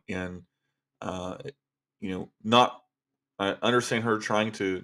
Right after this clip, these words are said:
you know, save me from some pain from my past. Um, but I wanted to let her know that I was there for her and there for the young man that she's close with as well, uh, uh,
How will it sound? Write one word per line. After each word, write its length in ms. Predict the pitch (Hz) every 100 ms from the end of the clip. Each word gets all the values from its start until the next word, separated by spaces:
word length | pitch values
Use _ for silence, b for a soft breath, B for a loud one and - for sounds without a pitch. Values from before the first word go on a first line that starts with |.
| -
you 120 | 95
know, 180 | 92 95
save 320 | - 110 107
me 140 | 110
from 260 | 107 107 98
some 320 | - 95 98 _
pain 280 | - 107 120
from 160 | 123 101
my 100 | 90
past. 560 | - 98 131 175 - _ _ _ _ _ _ _ _ -
Um, 500 | 98 95 92 92 - _ _ _ _ _ _ _ _ _
but 160 | 123 117
I 60 |
wanted 220 | 120 123 131
to 100 | 117
let 160 | 113
her 180 | 110 117
know 360 | 123 95 101 117
that 140 | 104
I 60 | 98
was 300 | 98 92 -
there 340 | 104 95 98
for 140 | 95
her 480 | - 101 95 95 98
and 260 | 92 95 92 _ _ _ _ -
there 220 | 113 123
for 120 | -
the 120 | 95
young 240 | 101 95 92
man 240 | 98 95
that 100 | 87
she's 220 | - 98
close 440 | - - 107 104 -
with 160 | 95
as 160 | 95 92
well, 600 | 107 113 107 95 101 _ _ _ _ _ _
uh, 460 | 107 92 90 92 92 113 _ _
uh, 120 | 90